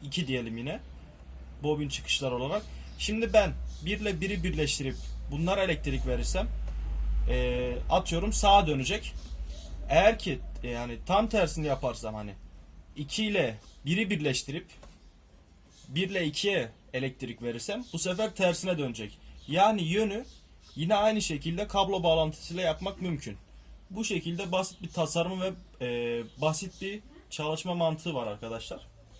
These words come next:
Şimdi asıl işimiz olan şey bizim bunlar. Bunlar arkada taco jeneratör denen bir kısım var arkadaşlar. Bu kısım nedir?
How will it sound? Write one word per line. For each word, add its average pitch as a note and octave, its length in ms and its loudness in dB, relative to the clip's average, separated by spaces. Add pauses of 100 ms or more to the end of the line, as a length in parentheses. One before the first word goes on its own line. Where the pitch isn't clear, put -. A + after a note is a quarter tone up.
(580)
Şimdi G3 420 -4 (520)
asıl E3+ 380 2 (240)
işimiz E3+ 400 -2
olan D#3 200 4
şey G#3+ 280 -2
bizim F#3 300 -4
bunlar. E3+ 300 -2 (1080)
Bunlar A#3+ 440 4 (360)
arkada E3+ 600 4 (1700)
taco E3+ 300 0
jeneratör E3 560 0
denen D3 260 -2
bir F3 100 -6
kısım E3 340 -2
var B2 100 2
arkadaşlar. G#2+ 640 -8 (540)
Bu B3+ 120 -2
kısım A#3+ 340 -2
nedir? G#3+ 340 -2